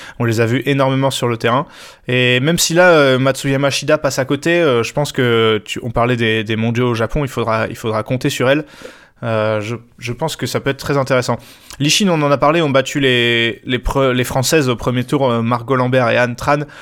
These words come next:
vingt et un seize, vingt et un huit. Même contre des Coréennes, euh, qui sont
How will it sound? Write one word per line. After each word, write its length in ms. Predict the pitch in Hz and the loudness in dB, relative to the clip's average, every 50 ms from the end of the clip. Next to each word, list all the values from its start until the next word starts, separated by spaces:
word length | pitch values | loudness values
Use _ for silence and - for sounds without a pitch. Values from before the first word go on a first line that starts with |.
| - - - | -18 -6 -2
vingt 200 | 139 131 127 - | -2 -2 0 0
et 40 | 143 | 0
un 100 | 135 131 | 0 0
seize, 240 | - - 151 135 127 | 2 0 0 2 2
vingt 180 | 131 127 123 | 0 0 0
et 60 | 135 | 0
un 100 | 123 120 | 0 0
huit. 280 | 123 139 147 151 - - - _ - - - - - - | 2 0 0 -2 -4 -12 -20 _ -20 -20 -20 -20 -8 -2
Même 180 | 147 165 175 | -2 -2 -2
contre 300 | - - 156 127 - 147 | 0 -4 -4 0 0 0
des 120 | 139 147 143 | 0 0 0
Coréennes, 500 | - 143 139 139 143 147 151 151 143 131 | 2 2 4 4 6 4 4 4 4 2
euh, 180 | 123 120 120 | 2 2 0
qui 160 | 113 - - | -2 -4 -6
sont 520 | - - - - 123 120 120 120 120 117 | -6 -4 -2 -2 0 0 0 0 0 -2